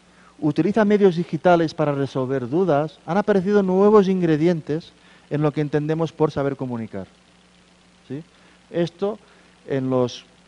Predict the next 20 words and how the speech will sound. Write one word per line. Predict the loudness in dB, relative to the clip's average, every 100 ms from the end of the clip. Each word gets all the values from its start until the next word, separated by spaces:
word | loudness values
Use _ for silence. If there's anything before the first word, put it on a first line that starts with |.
| -6
clientes | 0 0 2 2
de |
banca, | 2 2 -2
tra-, | -2 -2 -2
trabajamos, | -2 0 -2
trabajamos | 0 0 2 0
para | 0 0
Santander, | -2 -4 -4 -2 -4
para | -2 -4
el | -2
B | 0
B | 0
V | 0
A, | -2 -6 _
para, | -8 -6 -8 -12 -20 -20 -20 _ -20 _ _ _ _
hacen | 4 6 8 6
estas | 4 2
cosas | 0 -4 -2 -2
ahora | -2 -2
ya. | -4 -6